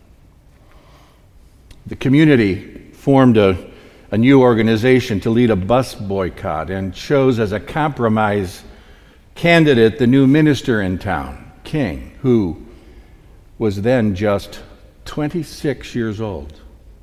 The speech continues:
All you millennials, take note. Not to mention all you Xers and boomers, too. Well, as soon as King's leadership was announced,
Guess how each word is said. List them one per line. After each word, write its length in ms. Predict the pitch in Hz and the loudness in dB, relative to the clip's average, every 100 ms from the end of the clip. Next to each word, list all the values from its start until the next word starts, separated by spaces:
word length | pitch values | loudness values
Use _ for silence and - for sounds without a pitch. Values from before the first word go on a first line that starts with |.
| - - - - - - - - - - - - - - | -20 -20 -20 -20 -20 -20 -20 -20 -20 -20 -20 -20 -20 -20
All 220 | - 123 123 | -10 -6 -2
you 220 | 117 117 | 0 -2
millennials, 760 | 107 110 131 120 92 92 - | -4 -4 -4 -4 -4 -6 -10
take 320 | - 101 90 | -10 -8 -8
note. 300 | 101 95 - - - - - - - - - - - - - - - - - - - - - - - - - - - | -12 -12 -14 -20 -20 -20 -20 -20 -20 -20 -20 -20 -20 -20 -20 -20 -20 -20 -20 -20 -20 -20 -20 -20 -20 -20 -20 -20 -12
Not 200 | 123 113 | -6 -6
to 80 | - | -6
mention 340 | 107 104 104 101 | -6 -6 -8 -6
all 100 | 98 | -6
you 140 | 92 | -6
Xers 540 | - 104 - 92 90 | -6 -8 -8 -10 -10
and 180 | 95 85 | -10 -10
boomers, 420 | 113 113 80 76 | -8 -8 -10 -14
too. 360 | - - 87 80 - - _ - - - - - - - - - - - - - - - - - - - - - - - | -18 -14 -14 -14 -20 -20 _ -20 -20 -20 -20 -20 -20 -20 -20 -20 -20 -20 -20 -20 -20 -20 -20 -20 -20 -20 -20 -20 -20 -4
Well, 140 | 143 143 | 2 2
as 120 | 135 | 2
soon 160 | - 196 | 4 4
as 160 | 175 | 2
King's 320 | - 180 143 | 2 2 4
leadership 480 | 139 170 156 - - | 4 4 4 2 0
was 160 | 127 110 | 0 2
announced, 800 | 107 147 151 95 - - - | 2 4 4 2 -2 -8 -12